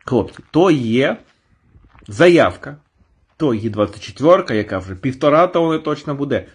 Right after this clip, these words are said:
Но тим не менш, давайте пройдемося тако по рестайлінгах. Всі бренди оновили свої лінійки, всі відомі Forte, Кентавр, там Оріон, Д Н Т З і так далі. Я конкретно скаут, я конкретно про ці буду балакати. Дивіться.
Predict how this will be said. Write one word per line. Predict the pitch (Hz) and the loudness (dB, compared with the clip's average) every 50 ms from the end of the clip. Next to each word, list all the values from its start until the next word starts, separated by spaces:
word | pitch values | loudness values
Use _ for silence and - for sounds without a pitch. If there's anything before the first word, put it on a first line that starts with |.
| _ _ - | _ _ -4
Но | 135 160 208 | 0 2 2
тим | 214 - 190 185 | 2 2 -2 -2
не | 180 175 | 0 0
менш, | 160 127 107 107 | 0 -2 -2 -2
давайте | 101 135 170 214 214 - 165 | 2 4 4 4 4 2 -4
пройдемося | 147 147 147 156 151 160 165 160 - - 117 | -4 -2 -4 0 0 0 -2 -2 -4 -10 -10
тако | 123 117 - 113 | -10 -10 -10 -10
по | 101 - 160 | -10 -6 -4
рестайлінгах. | 175 175 160 - 175 151 123 117 110 101 87 95 | -4 -4 -2 0 2 2 2 2 -2 -4 -8 -10
Всі | - - - 220 185 | -10 -4 -2 0 2
бренди | 151 170 170 170 156 139 127 120 | 6 6 6 6 4 2 0 0
оновили | 123 139 147 151 156 156 127 113 107 | 0 0 0 0 2 2 0 0 -2
свої | - - - 123 123 | -6 -8 -8 -4 -4
лінійки, | 139 170 185 240 269 254 240 220 190 - 208 190 202 _ _ - _ _ _ _ _ _ _ _ _ _ _ | -2 -2 -2 -2 0 0 -2 -2 -6 -10 -12 -12 -14 _ _ -20 _ _ _ _ _ _ _ _ _ _ _
всі | - - - - 190 175 | -20 -10 -2 0 2 4
відомі | 156 156 147 143 135 123 110 104 101 - - - - | 4 4 4 6 4 4 2 -2 -6 -8 -10 -8 2
Forte, | 233 240 220 196 180 - - 190 175 156 | 6 6 6 6 4 -2 -4 -4 -4 -4
Кентавр, | 143 - - 226 240 226 196 - - 196 185 180 170 160 151 151 147 | -6 -8 -4 -4 -2 -2 -2 0 2 2 4 4 2 0 0 -4 -2
там | - 151 156 160 | -2 -2 0 0
Оріон, | 165 156 165 180 196 202 185 156 | 0 0 2 4 4 4 2 2
Д | 160 165 | 0 -2
Н | 160 151 | -2 -2
Т | 156 156 | -4 -4
З | 147 185 185 - | -6 -6 -6 -2
і | - 180 | -2 -2
так | 170 170 156 156 | 0 0 -4 0
далі. | 160 214 220 208 202 - 185 180 - - _ _ - | 2 2 2 2 2 -2 -4 -6 -6 -18 _ _ -4
Я | 123 143 214 254 269 240 | 2 4 6 6 4 2
конкретно | 196 190 190 - 185 202 226 220 220 208 190 185 - - _ _ | 0 -4 -4 -2 0 0 0 0 0 -4 -6 -6 -8 -14 _ _
скаут, | - - - 151 185 202 202 185 175 170 165 - - | -20 -8 0 4 6 6 6 6 4 2 -2 -4 0
я | 156 180 226 | 2 2 2
конкретно | 233 220 190 185 196 208 220 220 214 170 | 2 0 -2 0 0 0 0 0 -2 -6
про | - 180 180 | -4 -6 -8
ці | 185 - 214 | -6 -6 -6
буду | 190 160 156 151 | -6 -4 -4 -4
балакати. | 139 131 120 101 92 - 101 101 | 0 2 2 2 0 -2 -12 -8
Дивіться. | 110 127 120 120 107 - - - | -4 -2 -2 -2 -2 -4 -8 -20